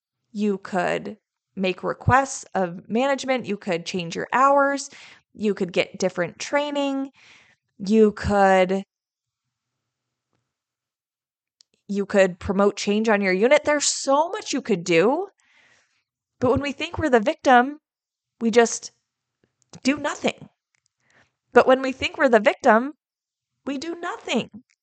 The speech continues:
right? We're just waiting for the prince to come save us. Let's stop waiting. Let's take that action ourselves. So you can, you can change some of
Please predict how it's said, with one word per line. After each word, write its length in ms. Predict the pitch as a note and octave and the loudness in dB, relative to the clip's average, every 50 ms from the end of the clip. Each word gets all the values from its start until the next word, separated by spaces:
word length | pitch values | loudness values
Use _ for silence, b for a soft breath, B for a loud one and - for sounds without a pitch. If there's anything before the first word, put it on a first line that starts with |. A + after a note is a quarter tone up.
| _ _ _ _ _ _ _ _ _ _ _ _ - | _ _ _ _ _ _ _ _ _ _ _ _ 2
right? 200 | - A3+ C#4+ F4 | 4 6 6 4
We're 140 | - D#4+ D#4+ | 2 -6 -8
just 200 | - D#4+ D4+ - | -8 -8 -8 -8
waiting 640 | C4 A3+ B3 B3+ C#4+ D#4 E4 D#4+ D4 C#4 C#4 C#4+ C#4+ C#4+ _ _ _ | -2 4 4 4 4 4 0 0 -2 -2 -2 -4 -8 -10 _ _ _
for 240 | - C4+ C#4+ C#4+ C#4+ | -4 -2 -2 0 2
the 140 | C4 C4+ | 2 2
prince 520 | C4+ C4+ - C#4+ D#4 E4 D4 C#4 - - - | 2 0 -8 -8 -8 -8 -10 -12 -14 -14 -12
to 160 | - - B3+ - | -10 -10 -10 -8
come 260 | - C#4+ C#4 C4+ C4+ | -4 -2 -2 -2 -2
save 340 | C4 - - C4 C#4+ D4 B3+ | -4 -4 -4 -2 -2 2 4
us. 460 | - - - - - - - - _ _ _ _ _ _ _ _ _ _ _ _ _ _ _ _ _ _ _ _ _ _ _ _ _ _ _ - | 4 4 2 -2 -12 -18 -20 -20 _ _ _ _ _ _ _ _ _ _ _ _ _ _ _ _ _ _ _ _ _ _ _ _ _ _ _ -12
Let's 160 | - C4 - | -12 -10 -10
stop 260 | - - D4+ D4+ D4 - | -6 -4 -4 -4 -4 -4
waiting. 460 | D4 D4 D4 D4+ D4+ C#4 A#3+ G3 - - _ _ _ _ _ _ _ _ _ _ _ _ _ _ _ _ _ _ _ _ _ _ _ _ _ _ _ _ - | -8 -6 -6 -4 -2 -2 -2 -2 -4 -12 _ _ _ _ _ _ _ _ _ _ _ _ _ _ _ _ _ _ _ _ _ _ _ _ _ _ _ _ -6
Let's 180 | A#3+ A#3 - | -6 -6 -6
take 260 | - - C4 C4+ C4+ - | -6 -10 -10 -10 -6 -4
that 200 | C4+ B3+ B3+ - | -2 -2 -2 -4
action 440 | A#3 A#3 A#3 A#3 - - A#3+ A#3 A3+ A3+ | -6 -8 -6 -6 -6 -6 -6 -6 -4 -6
ourselves. 840 | G#3+ G#3 G3+ - - A3 G#3 G#3+ G3+ - - - - - - - _ _ _ _ _ _ _ _ _ _ _ _ _ _ _ _ _ _ _ _ _ _ _ _ _ _ _ _ _ _ _ - | -6 -6 -6 -4 0 2 2 2 2 0 -4 -10 -20 -20 -20 -20 _ _ _ _ _ _ _ _ _ _ _ _ _ _ _ _ _ _ _ _ _ _ _ _ _ _ _ _ _ _ _ -4
So 160 | - - C4 | 4 4 4
you 180 | C#4+ B3 C4 C4+ | 6 4 0 -2
can, 400 | C4+ - D4+ F4+ F#4+ D#4 A3 F#3 | -6 -10 -6 0 2 2 2 2
you 100 | F#3+ G#3+ | -2 -6
can 380 | G#3 - C4 A#3+ B3+ C#4 D4+ | -4 -2 0 0 0 0 0
change 460 | D4 - - A#3+ A3 A#3+ B3+ B3+ - - | -4 -4 -2 0 0 0 -2 -4 -6 -2
some 180 | - A3 G#3+ | 0 2 4
of 240 | A3+ A3 G#3+ G#3 G#3+ | 4 2 2 0 -10